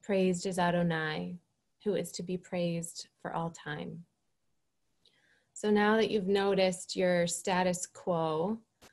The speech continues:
the posture that you just landed in this morning,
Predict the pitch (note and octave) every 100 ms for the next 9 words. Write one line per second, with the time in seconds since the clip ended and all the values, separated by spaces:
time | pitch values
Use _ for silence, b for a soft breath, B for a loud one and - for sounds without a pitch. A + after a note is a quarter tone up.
0 | b _ - F3 G3+ F#3+ F3+ - G3 F#3
1 | F3 F3 F3 F3+ F#3 F3 F3+ F3 F#3 F3+
2 | E3+ E3+ E3 E3+ - E3+ D#3+ D#3+ E3 G3+